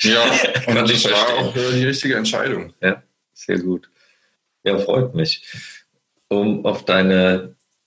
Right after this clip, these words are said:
Speaker 2: ja, Zeit nach der, nach der Amputation dann nochmal zu kommen. Du hast ja gesagt, du bist sofort aufgestanden und, ähm, ja, mit den, mit den Krücken sofort losgelaufen. Ähm,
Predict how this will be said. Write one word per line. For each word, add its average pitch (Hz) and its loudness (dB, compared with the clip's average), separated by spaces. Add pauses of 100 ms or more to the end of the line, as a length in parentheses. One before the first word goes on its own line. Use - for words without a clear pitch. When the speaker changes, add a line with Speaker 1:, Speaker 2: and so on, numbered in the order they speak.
(220)
Speaker 2:
ja, 98 2
Zeit 110 0
nach 110 0
der, 95 2 (120)
nach 104 0
der 98 -2
Amputation 90 -4
dann 87 -2
nochmal 82 -6
zu - -8
kommen. 85 -4
Du 85 0
hast 98 0
ja 95 -2
gesagt, 95 -4
du 90 -2
bist 95 0
sofort 95 0
aufgestanden 98 -2
und, 87 -8
ähm, 87 0
ja, 92 2
mit 90 -4
den, 92 -4 (680)
mit 104 -2
den 98 2
Krücken 123 0
sofort 104 0
losgelaufen. 117 -2 (400)
Ähm, 98 0